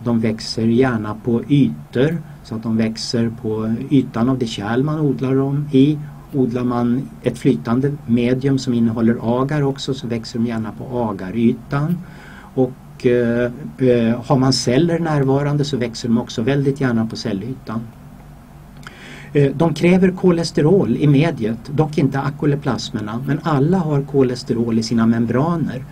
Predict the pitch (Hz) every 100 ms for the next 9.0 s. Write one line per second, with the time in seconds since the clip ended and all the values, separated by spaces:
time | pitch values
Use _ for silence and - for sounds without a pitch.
0 | - - 131 151 151 151 147 - 131 131
1 | 131 120 120 110 - 113 113 - - 117
2 | 117 113 120 - 110 110 110 - 113 110
3 | - 113 101 101 135 113 120 170 104 113
4 | - - - - - - - 165 170 170
5 | 185 196 185 165 147 147 135 160 - 160
6 | 131 127 - 113 113 113 113 127 131 131
7 | 113 - - 139 120 - - 123 123 127
8 | 160 - 131 143 180 139 98 120 123